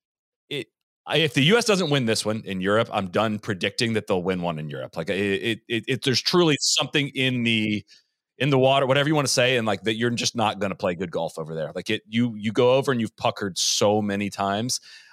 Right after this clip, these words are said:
I guess where I'm convincing myself is, like, the group that has puckered is not the one making the trip,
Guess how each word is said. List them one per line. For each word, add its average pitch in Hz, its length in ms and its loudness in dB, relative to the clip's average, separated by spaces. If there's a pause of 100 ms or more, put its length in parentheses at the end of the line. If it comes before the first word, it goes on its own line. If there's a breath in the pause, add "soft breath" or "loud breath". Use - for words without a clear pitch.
(120)
I 117 80 -4
guess 127 260 0
where 117 200 2
I'm 110 180 -2
convincing 131 460 -2
myself 160 460 0
is, 117 140 -2
like, 98 300 2
the 104 100 -6
group 123 280 -2
that 110 120 2
has 120 180 0
puckered 135 460 0
is 92 100 -4
not 101 220 0
the 101 80 -2
one 90 180 -2
making 90 280 -6
the 82 40 -10
trip, 78 280 -6